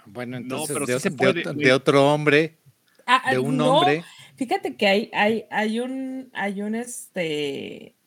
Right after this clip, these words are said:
Speaker 3: hay un locutor, eh, inglés que hace audiolibros que está de su puta madre, güey. Se llama este güey.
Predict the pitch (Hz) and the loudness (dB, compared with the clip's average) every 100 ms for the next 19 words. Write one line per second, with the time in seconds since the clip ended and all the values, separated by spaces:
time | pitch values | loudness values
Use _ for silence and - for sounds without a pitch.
0 | _ 185 185 202 233 233 202 - 160 190 | _ -2 0 2 0 -2 -8 -4 -4 -4
1 | 285 _ _ _ _ - 180 175 165 160 | -6 _ _ _ _ -8 -4 -4 -4 -6
2 | 202 175 170 175 190 240 - - _ _ | -6 -6 -4 -4 -4 -6 -10 -20 _ _
3 | _ _ _ _ _ _ _ - 208 185 | _ _ _ _ _ _ _ -4 0 2
4 | 185 175 175 180 240 226 220 196 160 175 | 2 2 0 -2 -4 -2 -2 -2 -4 -6
5 | 175 220 269 - - _ - - - _ | -6 -8 -10 -12 -16 _ -12 -12 -12 _
6 | - 254 262 277 294 285 - 294 285 - | -12 -10 -8 -6 -6 -8 -8 -10 -10 -18
7 | 285 _ _ - 190 - 302 302 294 294 | -18 _ _ -20 _ -20 -20 -20 -20 -16
8 | 302 302 294 - - - - _ _ _ | -14 -12 -12 -14 -16 -16 -18 _ _ _
9 | _ _ _ _ _ - - 220 196 202 | _ _ _ _ _ -16 -6 -4 -2 0
10 | 208 208 208 202 208 - - 196 180 185 | 0 2 0 -2 -4 -6 -4 -4 -2 0
11 | 180 180 180 180 180 185 185 | 2 0 -2 -4 -6 -8 -12